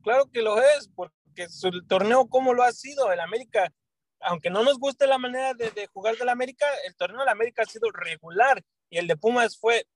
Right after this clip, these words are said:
de malo a menos malo. Tampoco vamos a levant-, no van a, no vamos a alabar a Pumas porque hizo un partido bueno,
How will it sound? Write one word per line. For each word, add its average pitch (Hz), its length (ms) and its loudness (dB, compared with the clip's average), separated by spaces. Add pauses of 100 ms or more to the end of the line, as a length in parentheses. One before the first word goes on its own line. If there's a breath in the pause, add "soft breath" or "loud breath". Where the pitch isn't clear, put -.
(160)
de 170 200 -8
malo 262 580 2 (300)
a 160 220 -4 (160)
menos 202 380 -12
malo. 220 380 0 (160)
Tampoco 202 540 -2 (280 soft breath)
vamos 214 200 -2
a 202 80 2
levant-, 185 380 -2
no 196 140 -2
van 214 200 2
a, 196 140 0 (200)
no 202 120 -4
vamos 208 180 -8
a 190 40 0
alabar 185 260 2
a 190 60 0
Pumas 220 300 -10
porque 180 220 -12
hizo - 220 -8 (100)
un 311 220 2
partido 226 440 2
bueno, 165 300 -6